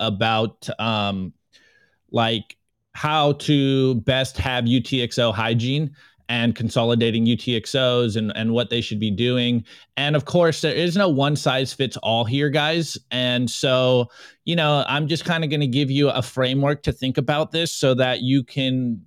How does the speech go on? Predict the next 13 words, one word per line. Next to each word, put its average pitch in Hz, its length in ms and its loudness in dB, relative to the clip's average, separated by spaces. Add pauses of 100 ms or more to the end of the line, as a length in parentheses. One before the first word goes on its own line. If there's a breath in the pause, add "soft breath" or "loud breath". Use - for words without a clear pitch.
(120)
do 165 160 4
what's 147 180 2
best 139 240 -4
for 135 80 -4
yourself 127 500 -2
and 123 200 0
you 127 100 0
can 127 300 0
kinda 127 280 0
think 131 360 -4
through 131 240 2
this 120 160 -2
process 131 600 -2